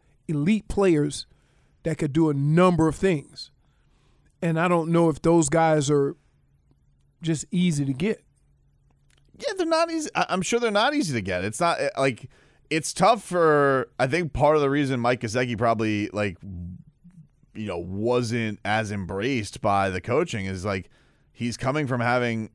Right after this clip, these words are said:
Speaker 2: arguably the, the best tight end or the, or the top two tight end who does it all to here, where he's more of a one-dimensional guy. Like, he's a, he's a pass threat option.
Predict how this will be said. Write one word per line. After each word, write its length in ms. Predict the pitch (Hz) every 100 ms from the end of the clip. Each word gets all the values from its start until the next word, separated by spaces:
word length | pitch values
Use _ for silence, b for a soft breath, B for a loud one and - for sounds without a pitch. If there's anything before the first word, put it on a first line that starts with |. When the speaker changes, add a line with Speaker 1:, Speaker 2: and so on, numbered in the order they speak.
| _ _ -
Speaker 2:
arguably 840 | 123 143 139 127 135 131 131 104
the, 400 | 104 101 95 85 65
the 160 | 98
best 340 | 87 104 123 -
tight 180 | 127
end 160 | 127 127
or 80 | 110
the, 220 | 98 87 -
or 160 | 95 98
the 100 | 92
top 340 | - 127 120
two 220 | - 143 139
tight 240 | 117 98
end 300 | 95 95 95 - b b b
who 120 | 120
does 240 | 113 110 110
it 100 | 98
all 440 | 92 92 104 _ _ -
to 120 | 98
here, 440 | - 160 90 98
where 420 | 104 110 107 107 _ _ -
he's 220 | 123 113
more 180 | 117 120
of 60 |
a 40 | 120
one-dimensional 600 | 110 120 120 120 123 123
guy. 300 | 139 208 85 -
Like, 180 | 104 85
he's 220 | 98 113
a, 160 | 120 113
he's 140 | 120
a 80 | 127
pass 300 | 113 110 120
threat 300 | 127 120 127 -
option. 460 | 135 208 - -